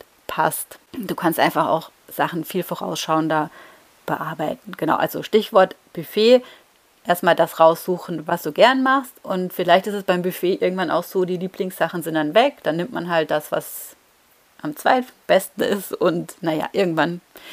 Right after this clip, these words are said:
zumindest im privaten Bereich, hat man dann halt auch noch die Tage, wo man Reste <laughs> isst. Die sind dann vielleicht nicht ganz so lecker. Egal.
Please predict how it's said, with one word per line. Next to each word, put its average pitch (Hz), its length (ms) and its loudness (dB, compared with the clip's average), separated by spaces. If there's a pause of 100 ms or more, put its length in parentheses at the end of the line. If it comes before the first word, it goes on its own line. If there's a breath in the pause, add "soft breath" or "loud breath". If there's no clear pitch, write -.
(440 loud breath)
zumindest 165 340 -4
im 160 60 -8
privaten 160 400 2
Bereich, 175 400 0
hat - 160 -8
man 151 80 2
dann 160 220 -4
halt - 160 -6
auch 160 80 -4
noch - 160 -6
die 175 100 -8
Tage, 156 320 -2
wo 170 80 -4
man 185 160 0
Reste - 340 -4
<laughs> - 60 -8
isst. - 480 -4 (400 loud breath)
Die 175 80 -6
sind 180 160 0
dann 165 140 2
vielleicht 180 240 4
nicht - 160 -6
ganz - 180 -2
so 156 80 -8
lecker. - 380 -10
Egal. 151 400 0